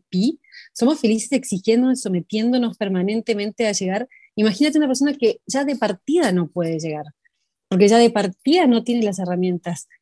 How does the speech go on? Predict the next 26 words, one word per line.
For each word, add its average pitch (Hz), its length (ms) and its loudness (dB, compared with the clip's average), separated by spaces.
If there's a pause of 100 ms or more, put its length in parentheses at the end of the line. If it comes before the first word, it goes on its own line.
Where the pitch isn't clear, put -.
que, 185 320 2
que, 196 80 4
y 190 240 2
ni, 214 280 6
ni 240 440 8
las 262 180 4
capacidades 180 880 0
que 180 140 -2
tenemos 190 420 -4 (1200)
la 185 540 4
gran 208 260 4
mayoría 214 440 2
de 202 60 0
las 190 100 -6
personas 196 300 -10
que - 80 -4
habitamos 185 360 2
en 190 60 0
esta 185 140 -4
sociedad. 165 380 -4
¿Y 233 120 4
a 220 60 0
qué - 120 -2
lo 381 120 2
queremos 170 380 -2
incluir? 160 440 -6